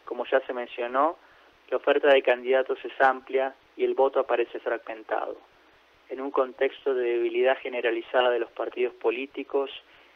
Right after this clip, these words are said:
y un alto descontento social como resultado de la corrupción rampante que afecta al país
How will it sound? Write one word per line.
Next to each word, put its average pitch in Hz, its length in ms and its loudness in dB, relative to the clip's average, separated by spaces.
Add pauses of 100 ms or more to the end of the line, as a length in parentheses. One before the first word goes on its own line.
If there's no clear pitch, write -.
(200)
y 135 60 -8
un 135 140 0
alto 143 280 4
descontento 127 640 -6
social 135 600 2 (460)
como 123 240 -2
resultado 135 640 2
de 131 80 4
la 117 120 2
corrupción 123 600 -4
rampante 131 800 0
que 123 100 -4
afecta 120 420 -2
al 117 80 -2
país 107 360 -4